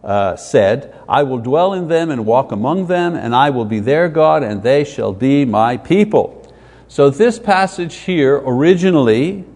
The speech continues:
was a warning to Christians not to be yoked in a relationship with the pagans of that time.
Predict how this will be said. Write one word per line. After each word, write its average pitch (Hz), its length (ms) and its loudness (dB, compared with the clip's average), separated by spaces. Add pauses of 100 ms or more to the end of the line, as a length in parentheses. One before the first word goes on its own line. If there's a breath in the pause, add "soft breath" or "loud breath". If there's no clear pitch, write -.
(460 soft breath)
was 143 200 4
a 135 140 4
warning 156 760 0
to 139 180 -6
Christians 131 800 0 (240 loud breath)
not 160 440 0
to 214 80 -4
be 208 120 0
yoked 175 600 2 (460 soft breath)
in 190 220 -2
a 190 160 4
relationship 165 1040 0 (280 loud breath)
with 160 300 -2
the 143 100 2
pagans 165 1040 0 (580)
of 147 340 2
that 135 300 -2
time. 170 440 -6